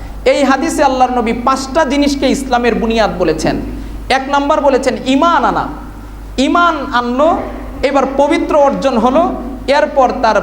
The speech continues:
প্রথম যে ফরজ সেটা হচ্ছে নামাজ আদায় করা। অন্য হাদিসে আল্লাহ রসুল বলেছেন, "আস-সালাত ইমাতুদ্দিন", নামাজ হচ্ছে দিনের খুঁটি, নামাজ হচ্ছে দিনের ভিত্তি। আল্লাহর নবী সাল্লাল্লাহু আলাইহি ওয়াসাল্লাম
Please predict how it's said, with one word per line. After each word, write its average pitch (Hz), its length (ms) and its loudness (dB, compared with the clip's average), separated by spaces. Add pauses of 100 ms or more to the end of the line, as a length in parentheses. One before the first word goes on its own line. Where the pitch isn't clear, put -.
(120)
প্রথম 285 460 2
যে 294 120 2
ফরজ 254 520 0
সেটা 214 160 2
হচ্ছে 208 200 0
নামাজ 220 520 0 (580)
আদায় 160 280 0
করা। - 140 -6 (1200)
অন্য 320 240 2
হাদিসে 311 320 2
আল্লাহ 302 260 0
রসুল 285 200 0
বলেছেন, 262 400 0
"আস-সালাত 277 1080 -2
ইমাতুদ্দিন", 302 960 2 (640)
নামাজ 277 480 2
হচ্ছে 302 320 2
দিনের 262 360 0
খুঁটি, - 560 -2 (560)
নামাজ 254 420 2
হচ্ছে 233 260 0
দিনের 226 300 0
ভিত্তি। - 560 -2 (560)
আল্লাহর 233 300 2
নবী 220 120 -2
সাল্লাল্লাহু 220 600 2
আলাইহি 208 360 0
ওয়াসাল্লাম 196 440 0